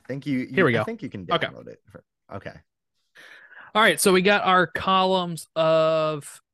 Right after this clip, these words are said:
Speaker 2: uh, columns here. Our
Speaker 1: Yep.
Speaker 2: "Oh, just around the turn of the century," themed around the Fab Five, recently defunct, and broken promises.
Speaker 1: Yeah.
Speaker 2: And we
Speaker 1: <laughs>
Speaker 2: got the Rose,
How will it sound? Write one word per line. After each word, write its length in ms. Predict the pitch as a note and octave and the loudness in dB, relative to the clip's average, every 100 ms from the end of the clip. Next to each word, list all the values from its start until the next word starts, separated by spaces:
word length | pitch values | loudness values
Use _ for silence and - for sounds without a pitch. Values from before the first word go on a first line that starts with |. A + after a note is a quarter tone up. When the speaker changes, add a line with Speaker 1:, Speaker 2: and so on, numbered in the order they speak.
| _ _ _ | _ _ _
Speaker 2:
uh, 240 | C#3 B2+ | -8 -8
columns 560 | - G3 G3+ B2 A2+ - | -4 -2 -2 -4 -10 -16
here. 320 | C3+ A#2+ B2+ - | -10 -8 -8 -2
Our 280 | B2+ B2+ - | 0 0 -2
Speaker 1:
Yep. 100 | D#3 | -2
Speaker 2:
"Oh, 200 | F3 A3 | 0 -2
just 360 | F#3+ E3 E3+ E3 | -2 -6 -6 -8
around 340 | D3 D3 D#3+ | -6 -4 -6
the 80 | D3+ | -8
turn 280 | - D#3 D#3 | -8 -8 -6
of 80 | |
the 80 | D#3+ | -8
century," 720 | - C#3 B2 - C3 B2 D#3 _ _ _ _ - | -8 -8 -8 -10 -10 -8 -10 _ _ _ _ -6
themed 460 | F3 G3 G#3+ A3+ - | -6 -4 -6 -8 -6
around 460 | D#3+ D3+ D3+ D#3+ D#3 | -6 -4 -4 -4 -6
the 80 | |
Fab 500 | C3+ - C#3+ D3+ E3+ | -10 -6 -4 -2 -4
Five, 640 | _ - C3+ A#2 A2 A2+ C#3+ _ _ _ _ - | _ -6 -6 -4 -10 -12 -16 _ _ _ _ -8
recently 540 | E3 A3+ B3 G3+ F#3+ | -6 -6 -8 -4 -4
defunct, 640 | D#3+ - D3 C3 F3+ - - _ | -4 -8 -8 -8 -10 -20 -20 _
and 180 | C#3 B2 | -12 -10
broken 460 | C#3 F3 F#3 F#3 | -6 -6 -4 -10
promises. 760 | D#3+ - C#3+ F3 C#3+ - G#2+ B2 | -10 -10 -8 -8 -10 -14 -16 -10
Speaker 1:
Yeah. 180 | A#2 - - _ _ _ - - | -8 -10 -16 _ _ _ -14 -6
Speaker 2:
And 100 | - | -4
we 120 | D#3+ D#3+ | -4 -2
Speaker 1:
<laughs> 20 | |
Speaker 2:
got 420 | E3+ E3+ E3+ - - D4 | 0 0 0 -6 -16 -14
the 140 | E3 D#3+ | -4 -2
Rose, 540 | D#3+ A#3 G3 D3+ C#3 | 2 2 2 -2 -8